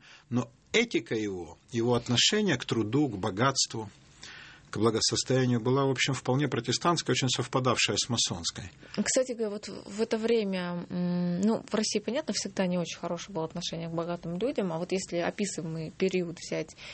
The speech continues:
Speaker 2: а, то, а, ну, это что, отменили крепостное право, да, то есть, нач-, э, на-, какие-то крестьяне по-, получили возможность всё-таки, ну, хоть как-то там, м, зарабатывать, со-,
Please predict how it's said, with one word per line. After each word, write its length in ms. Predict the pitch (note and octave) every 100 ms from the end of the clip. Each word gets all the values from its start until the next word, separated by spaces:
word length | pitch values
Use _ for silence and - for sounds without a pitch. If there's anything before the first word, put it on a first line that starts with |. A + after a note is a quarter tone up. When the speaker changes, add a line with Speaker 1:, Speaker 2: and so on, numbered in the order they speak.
| - -
Speaker 2:
а, 160 | E3+ E3+
то, 540 | - F3+ F3 E3+ E3
а, 300 | E3+ E3 D#3+ -
ну, 200 | A#3 G3+
это 180 | G3+
что, 240 | F#3+ - D3+
отменили 480 | - F#3+ G3 A3 G3
крепостное 480 | F3 F3+ - G3
право, 420 | F#3+ - D3 E3 D#3
да, 160 | F3+
то 120 | -
есть, 140 | F3 -
нач-, 220 | F3+ - F3
э, 480 | E3+ E3 D#3 D#3+
на-, 80 | E3
какие-то 340 | - F3+ G3+ -
крестьяне 480 | F#3 - G#3+ A3
по-, 300 | G3 E3+ E3 -
получили 400 | - F3 F3 F#3+
возможность 480 | F3 E3 F3 G3+ E3+
всё-таки, 440 | - E3+ - E3 F#3 - - -
ну, 100 | F#3
хоть 180 | F3+
как-то 320 | - F3+ - -
там, 180 | D3+ D3
м, 360 | C3 C#3+ - C#3
зарабатывать, 880 | D#3+ D3+ E3 G#3 F#3+ E3+ D#3+ - G#3+ G#3
со-, 140 | -